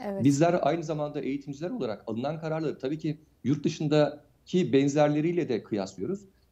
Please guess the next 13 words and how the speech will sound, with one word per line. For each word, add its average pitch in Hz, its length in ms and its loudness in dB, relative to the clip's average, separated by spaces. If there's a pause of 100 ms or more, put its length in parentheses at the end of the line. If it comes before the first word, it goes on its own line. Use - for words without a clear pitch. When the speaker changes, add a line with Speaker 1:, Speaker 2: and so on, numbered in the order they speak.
Speaker 2:
Yurt 151 200 0
dışında 175 280 2
da 180 80 4
şu - 140 -2
an 120 200 0
okulların 127 440 0
büyük 139 220 2
bir 113 120 -4
kısmı - 440 -4
kapalı. 156 500 0 (260)
Genelde 156 340 4
Mart 151 360 2
ayı 123 200 2